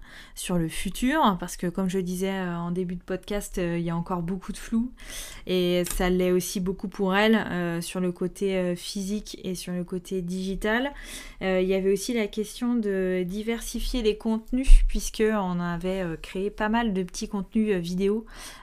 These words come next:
à partager, euh, notamment tous les jours sur I G T V.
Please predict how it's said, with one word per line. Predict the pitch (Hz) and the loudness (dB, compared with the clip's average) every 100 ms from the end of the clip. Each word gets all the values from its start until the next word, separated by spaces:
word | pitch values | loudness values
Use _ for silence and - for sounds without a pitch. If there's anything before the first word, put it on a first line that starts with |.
| - | -4
à | 170 165 | -2 -2
partager, | 170 - 180 180 208 | -6 -2 -2 0 2
euh, | 196 165 160 | 2 0 -2
notamment | 165 165 185 226 | -4 -4 -2 -2
tous | 226 196 | -2 -2
les | 196 | -2
jours | 208 214 | -2 -8
sur | - 185 175 | -6 -2 0
I | 180 | 0
G | 190 190 | 0 2
T | 208 | 0
V. | 220 | 0